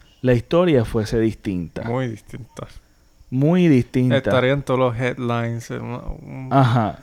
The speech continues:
Speaker 2: una pauta, una, todo. O sea, sería totalmente diferente.
Speaker 1: Y, y, eh, y hubiese, hubiese sido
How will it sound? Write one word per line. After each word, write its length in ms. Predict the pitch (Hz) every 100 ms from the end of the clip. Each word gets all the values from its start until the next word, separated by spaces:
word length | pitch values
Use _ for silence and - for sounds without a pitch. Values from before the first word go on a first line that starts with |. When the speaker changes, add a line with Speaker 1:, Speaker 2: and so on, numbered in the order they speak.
| - -
Speaker 2:
una 320 | 127 135 131
pauta, 560 | 123 127 127 123 123
una, 260 | 120 120 135
todo. 460 | - 127 123 110 107
O 40 |
sea, 340 | - 117 117 113
sería 380 | 120 117 135
totalmente 800 | 135 - 120 120 117 123 127 - 123
diferente. 640 | 110 120 113 110 - 110 - - _ _ - _
Speaker 1:
Y, 340 | 143 143 135 - - _
y, 240 | 151 151
eh, 320 | 143 135 139 -
y 440 | 139 135 131 -
hubiese, 600 | 139 139 156 151 196 190 -
hubiese 380 | 131 139 143 175
sido 460 | - 185 170 147